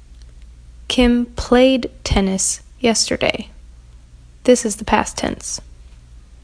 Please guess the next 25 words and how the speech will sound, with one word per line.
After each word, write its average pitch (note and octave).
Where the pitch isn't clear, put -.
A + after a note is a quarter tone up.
Kim B3
will A#3+
play G3+
tennis F#3+
next -
weekend. -
This A#3+
is A3
the G#3+
future -
tense. -
For B3
the A3
present C4+
tense, -
the A3+
verb G#3
play A3
needs A3
the A3+
letter G3
S -
to -
make F#3+
plays. A3